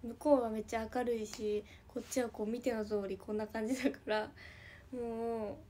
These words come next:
う、「うわ、すごい」と思って、元気だなって思ってて、あとこよりんとかもめっちゃ可愛かったから、受かるんだろうなって思って、自分が受かるわけないっ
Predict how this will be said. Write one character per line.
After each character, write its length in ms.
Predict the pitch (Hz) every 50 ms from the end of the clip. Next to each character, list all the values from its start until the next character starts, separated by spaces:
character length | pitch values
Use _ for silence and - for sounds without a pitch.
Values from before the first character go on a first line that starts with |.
| - - -
う、 40 | 277
「う 40 | 269
わ、 240 | 262 254 254 254 262
す 200 | 262 - - 269
ご 440 | 262 277 269 269 277 285 285 277 262
い」 140 | 247 233 -
と 60 | 233
思 140 | 220 220 214
っ 20 |
て、 640 | 208 - - - - 214 214 220 220 214 214 214 - - - - - - - - - - - - - - - - - -
元 240 | - 240 233 226 220
気 120 | 220 220
だ 120 | 208 208 202
な 340 | 208 214 220 233 240 254
っ 40 | 254 - - - - -
て 220 | - - 208 202 - - - - - - - - - - - -
思 220 | - 220 214 208 214
っ 40 | 214
て 180 | 214 - 214
て、 420 | 202 - - - 202 202 202 202 202
あ 100 | 208 208
と 100 | - 208
こ 180 | - - 339
よ 160 | 349 339 294
り 100 | 254 240
ん 80 | 226 214
と 100 | 214 226
か 120 | - - 202
も 160 | 202 202 202
め 120 | 202 202
っ 60 | 208 208
ち 100 | - 247
ゃ 40 |
可 240 | - - 254 247 254
愛 160 | 262 269 262
か 120 | 262 247 226
っ 20 | 226 -
た 180 | - 220 214 214 - - -
か 80 | - 208
ら、 360 | 202 208 208 202 202 202 208 - - - - - - - - - - - - - -
受 80 | - -
か 100 | 233 226
る 160 | 220 220 208
ん 60 | 208
だ 120 | 208 208 208
ろ 180 | 226 233 233
う 20 | 226
な 300 | 226 240 240 247 262 262
っ 40 |
て 140 | 262 - -
思 100 | 214 208
っ 40 | 202
て、 160 | 202 - -
自 140 | 196 208 233
分 200 | 247 302 339 349
が 120 | 349 339 339
受 80 | 320
か 100 | 370 381
る 80 | 370 302
わ 80 | 262 240
け 120 | - 233
な 120 | 220 233
い 80 | 233
っ 20 | 220